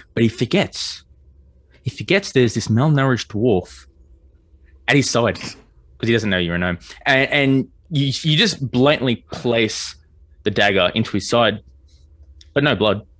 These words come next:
It, it, you, you, you rip the dagger into his side, but there's no blood. Um, and now we're gonna roll initiative, yes.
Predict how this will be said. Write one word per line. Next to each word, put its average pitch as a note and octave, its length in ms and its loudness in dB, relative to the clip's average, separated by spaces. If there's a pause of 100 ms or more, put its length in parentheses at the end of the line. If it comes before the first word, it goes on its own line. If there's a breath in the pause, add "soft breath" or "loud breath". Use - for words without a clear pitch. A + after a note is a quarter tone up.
(1300)
It, B2 140 0
it, C#3 240 0
you, D3 180 -2
you, C#3 160 0 (100)
you C3 200 0
rip D3+ 160 2
the C3+ 60 -2
dagger A#2+ 240 2
into B2+ 280 -2
his G#2 120 -2
side, G#2 200 2
but - 60 -14
there's A2+ 140 -2
no A2+ 80 0
blood. F2 220 -2 (420 soft breath)
Um, A2+ 500 2 (1700 loud breath)
and A#2 280 4
now B2 200 4
we're A2+ 80 2
gonna A2+ 280 2
roll F2+ 180 0
initiative, A2 320 -4
yes. G#2 280 -2